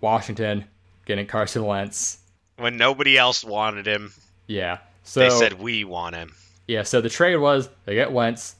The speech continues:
Speaker 1: and a second and a seventh. And then the Colts get a third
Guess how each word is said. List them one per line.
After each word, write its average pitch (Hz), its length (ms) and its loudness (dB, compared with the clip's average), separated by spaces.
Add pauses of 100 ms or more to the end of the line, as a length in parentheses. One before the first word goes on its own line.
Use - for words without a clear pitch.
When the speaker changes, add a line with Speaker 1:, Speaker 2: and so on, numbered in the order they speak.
(440)
Speaker 1:
and 107 100 -6
a 110 40 -8
second 117 440 0 (560)
and 101 80 -8
a 98 40 -8
seventh. - 680 -4 (480)
And 110 100 -4
then 101 320 -4 (400)
the - 80 -20
Colts 101 340 -6
get 143 520 2 (260)
a 143 100 -2
third 107 540 2